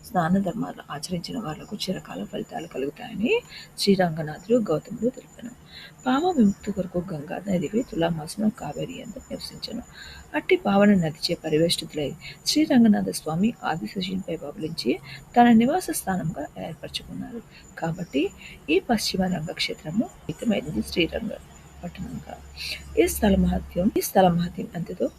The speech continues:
అందరికీ చెప్తూ వస్తూ ఉన్నారన్నమాట. రంగక్షేత్రాన్ని చేయబడిన పాపకృత్యములు ఇచ్చటను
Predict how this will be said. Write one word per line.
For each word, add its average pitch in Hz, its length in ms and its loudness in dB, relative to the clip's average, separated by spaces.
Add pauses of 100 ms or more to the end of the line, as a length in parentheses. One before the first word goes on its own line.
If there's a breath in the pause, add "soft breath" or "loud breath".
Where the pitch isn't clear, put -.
(180)
అందరికీ 165 340 -4 (460)
చెప్తూ - 440 -4
వస్తూ - 320 -12
ఉన్నారన్నమాట. - 380 -12 (600 loud breath)
రంగక్షేత్రాన్ని 269 680 2 (140)
చేయబడిన 185 280 -2 (180)
పాపకృత్యములు 170 680 -4
ఇచ్చటను 160 540 -4